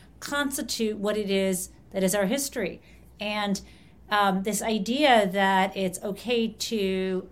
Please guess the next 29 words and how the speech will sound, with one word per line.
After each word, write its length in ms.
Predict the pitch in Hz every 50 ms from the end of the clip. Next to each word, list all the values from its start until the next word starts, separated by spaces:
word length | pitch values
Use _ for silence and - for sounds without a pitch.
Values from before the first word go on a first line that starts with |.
| - 208
excise 800 | 190 - - - - 254 262 311 320 240 180 165 175 175 175 196
a 80 | 190
whole 160 | 180 214 208
group 180 | 196 220 220 214
of 140 | 202 185 -
people 260 | 262 269 - - 190
from 240 | 190 - 208 190 175
history, 460 | 175 175 165 - - - 175 180 - - -
from 180 | 202 196 190
the 100 | 180 180
historical 480 | 170 175 170 - - 185 175 175 - 180
discussion, 680 | 175 170 - - - 247 247 240 - 196 180 175 170 - - - - - - -
is 280 | 240 247 233 214 196
why 840 | 214 196 196 202 214 262 330 415 392 175 165 170 170 190 233 269 277 - - - - - -
we 220 | 190 208 208 214 220
have 560 | 190 190 247 302 320 240 202 202 208 202 - - - - -
fields 500 | - - - 233 214 202 196 190 175 -
like 220 | 180 180 175 175 190
African 320 | 175 170 202 180 - 180
American 300 | 175 175 165 160 165 151
studies 480 | - - 214 214 208 202 202 185 - - - -
coming 380 | - - 214 196 196 196 202 202 -
up 220 | 190 185 185 - -
into 680 | - 180 185 185 185 - - 214 196 185 185 185 180 180 - - - - - - -
educational 540 | 190 180 190 185 - 208 202 196 - 220 202
institutions. 600 | 214 185 175 - 196 - - 202 180 - 196 202
I 40 | 214
think 200 | 208 220 185 170
UMass 640 | 170 180 202 202 185 190 185 196 196 190 - - -